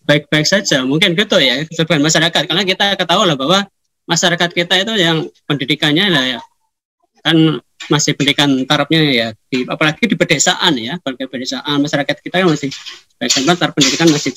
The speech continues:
cukup rendah. Dan melihat seperti kondisi seperti ini, mereka ya sepertinya tidak ada suatu masalah. Yang penting iso mangan, yang penting bisa nyambut gawe,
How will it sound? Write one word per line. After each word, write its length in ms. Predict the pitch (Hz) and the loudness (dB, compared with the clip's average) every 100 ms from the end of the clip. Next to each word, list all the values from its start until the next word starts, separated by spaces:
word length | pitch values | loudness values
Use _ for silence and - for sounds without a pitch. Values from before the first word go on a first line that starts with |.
| 135 | -6
cukup 160 | - | -4
rendah. 320 | 135 131 101 101 _ _ _ - _ _ _ _ _ _ _ _ _ _ _ | 0 0 0 -6 _ _ _ -20 _ _ _ _ _ _ _ _ _ _ _
Dan 400 | 160 156 160 170 - | 4 6 4 2 2
melihat 280 | 175 180 190 - _ _ - | 2 4 -2 -12 _ _ -12
seperti 360 | 170 185 202 196 196 196 190 - | -4 0 2 4 4 2 0 0
kondisi 320 | 185 156 175 | 0 2 2
seperti 440 | 196 202 202 202 262 | 0 -2 0 2 4
ini, 80 | |
mereka 400 | 277 214 220 294 | 2 2 0 2
ya 160 | 240 175 | 4 2
sepertinya 440 | 180 196 208 285 | -2 -8 -4 -2
tidak 280 | 285 202 147 | -2 0 0
ada 80 | 156 | 0
suatu 240 | 151 170 | 0 0
masalah. 320 | 175 139 190 196 | 2 2 2 2
Yang 180 | - 165 | 2 2
penting 200 | 170 208 | 2 2
iso 200 | 180 170 143 | 2 4 4
mangan, 680 | 139 127 131 147 147 147 160 | 4 2 2 4 4 4 2
yang 440 | 143 143 135 139 | 0 -4 -2 -2
penting 360 | - 156 151 - | 0 2 2 0
bisa 200 | - 139 | -4 2
nyambut 320 | 143 135 127 131 | 2 4 0 -2
gawe, 480 | 120 120 131 147 | -4 -2 2 4